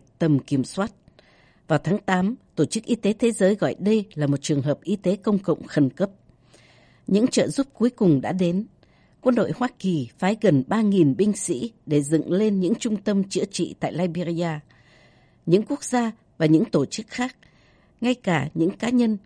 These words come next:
cũng gửi các vật phẩm cứu trợ. Đến giữa tháng chín, Tổng giám đốc của hu, bác sĩ Margaret Chan, nói có những dấu hiệu hy vọng tại một số khu vực, cũng như có sự bùng phát mới tại những nơi khác, đặc biệt là tại Sierra Leone.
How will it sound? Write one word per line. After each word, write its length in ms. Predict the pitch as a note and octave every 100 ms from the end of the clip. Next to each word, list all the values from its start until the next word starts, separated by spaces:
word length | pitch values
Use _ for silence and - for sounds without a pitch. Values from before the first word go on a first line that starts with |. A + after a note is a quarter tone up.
| _
cũng 160 | - A3
gửi 220 | F#3 D#3 A#2+
các 160 | A#3 -
vật 140 | D#3 -
phẩm 240 | C#3+ C3+
cứu 240 | - F#3 A3
trợ. 280 | F#3 C3 - _ _ _ _ _ _ _ _ -
Đến 200 | F3 A#3
giữa 220 | F#3 -
tháng 160 | A#3
chín, 360 | A3 - F#3+ A3 - _ _ _
Tổng 180 | F3 D3
giám 260 | - G#3+ A#3+
đốc 100 | C#4
của 160 | - C3
hu, 280 | F3+ G#3+ G3 - _ -
bác 180 | A3 -
sĩ 240 | G3 F#3+
Margaret 440 | A3 G#3+ G3 G#3+ A3
Chan, 380 | - G#3+ G3 F3+ - - _ _ _
nói 200 | F#3+ G#3+
có 140 | G#3+
những 180 | B3+ G3+
dấu 220 | A3+ A#3 B3+
hiệu 180 | F#3 B2
hy 140 | B3
vọng 280 | G#3+ F3 C3+ -
tại 100 | D3
một 100 | C3+
số 260 | - F#3
khu 160 | A3+ G#3
vực, 240 | F3+ - - _ _ _ _
cũng 200 | F3+ A3+
như 180 | A#3+ A3+ -
có 100 | -
sự 240 | B3 - D#3
bùng 200 | E3 D3
phát 260 | - G#3+ G#3
mới 360 | F#3+ G#3 C4 - _ _ _
tại 140 | D#3
những 280 | D#3+ E3 A3
nơi 100 | G#3
khác, 300 | G3 A#3 - _ - -
đặc 160 | E3 -
biệt 240 | D#3+ D#3+ - _
là 100 | C#3+
tại 280 | - D#3 -
Sierra 420 | - F#3+ F3 F3
Leone. 400 | E3 F3 E3 D3+